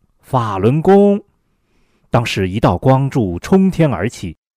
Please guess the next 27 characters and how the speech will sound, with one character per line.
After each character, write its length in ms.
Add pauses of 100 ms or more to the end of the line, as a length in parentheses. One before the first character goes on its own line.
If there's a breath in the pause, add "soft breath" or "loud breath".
(220)
这 160
一 140
声 400
既 240
空 340
旷 300
又 160
深 300
远。 180 (760)
我 260
惊 240
奇 160
地 80
问 180
师 240
父 300 (140)
：“这 200
是 200
怎 180
么 80
回 240
事？” 260 (460)
师 240
父 240
告 180
诉 200
我 200